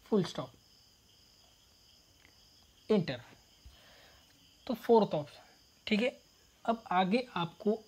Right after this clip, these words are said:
अपना ईमेल डालना है, ईमेल, ईमेल,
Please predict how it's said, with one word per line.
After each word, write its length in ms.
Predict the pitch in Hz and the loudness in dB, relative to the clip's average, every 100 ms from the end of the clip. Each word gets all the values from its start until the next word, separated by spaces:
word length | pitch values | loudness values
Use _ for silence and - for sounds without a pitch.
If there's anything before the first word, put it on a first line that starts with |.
| - | -10
अपना 460 | 165 - 156 156 - _ _ _ _ _ _ _ _ - | -8 -4 -4 -6 -10 _ _ _ _ _ _ _ _ -4
ईमेल 420 | 254 233 175 135 | 2 4 2 -2
डालना 300 | 131 120 123 | -6 -10 -16
है, 120 | - - _ _ - | -20 -20 _ _ 0
ईमेल, 320 | 233 175 123 - _ _ _ _ _ _ _ _ _ _ _ _ _ _ _ _ _ _ _ _ _ _ _ _ - | 2 2 -2 -14 _ _ _ _ _ _ _ _ _ _ _ _ _ _ _ _ _ _ _ _ _ _ _ _ -6
ईमेल, 320 | 180 156 123 | -4 -4 -8